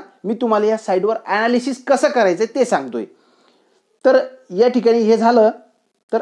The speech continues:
आता आपण पुढचं बघायचं आहे, म्हणजे याच्यामध्ये एफ पी आय म्हणजे फॉरेन पोर्टफोलिओ इन्व्हेस्टर.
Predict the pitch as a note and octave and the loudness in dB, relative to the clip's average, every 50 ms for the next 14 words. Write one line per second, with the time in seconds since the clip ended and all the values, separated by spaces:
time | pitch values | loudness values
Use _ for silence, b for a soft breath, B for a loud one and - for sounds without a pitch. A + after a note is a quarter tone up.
0 | - - - - G3 F#3+ - A#3 A#3 G#3+ B3 B3 B3 B3 - _ _ _ _ _ | -6 -12 -6 -6 -6 -2 2 0 2 2 0 -2 -4 -8 -12 _ _ _ _ _
1 | _ _ _ _ _ _ _ _ _ _ _ _ _ _ _ _ _ _ _ _ | _ _ _ _ _ _ _ _ _ _ _ _ _ _ _ _ _ _ _ _
2 | _ _ _ _ _ _ _ _ _ _ _ - A3+ A#3+ G#3+ - - A#3 A3+ A3 | _ _ _ _ _ _ _ _ _ _ _ -2 -2 -2 -2 2 0 0 2 2
3 | A3 G3 G3+ G3+ F#3 G3+ G#3+ G#3+ G3+ F3+ G3 G3 A3+ A3+ A3+ B3 A#3+ A#3 A#3 G3+ | 2 2 2 2 2 2 0 0 0 0 -2 0 0 0 2 0 0 0 0 -2
4 | A#3 A#3 B3+ B3+ - _ _ _ _ _ G#3+ F#3 A3+ A3+ A3+ - - C4+ B3 C4 | -2 -4 -4 -6 -14 _ _ _ _ _ -2 0 0 0 0 -6 -4 0 2 4
5 | A#3 G3+ E3 - - - - D#3+ F#3 G3+ G3+ A#3 A#3 A#3 - - F3+ F#3+ G#3 A3 | 4 2 2 -2 -6 -12 -8 -6 -4 -2 0 -2 -2 -2 -6 -8 -4 -2 0 2
6 | A#3+ B3+ C4+ B3 C4 - B3+ C4 B3+ C4 - G#3 G3+ G#3 A#3 B3 B3+ - A#3+ A3+ | 2 0 0 -2 -2 0 0 0 0 0 -4 -4 -2 2 2 2 2 2 0 0
7 | A3 G#3+ G3 G3 - D3+ B2+ | 2 0 0 0 -2 -6 -6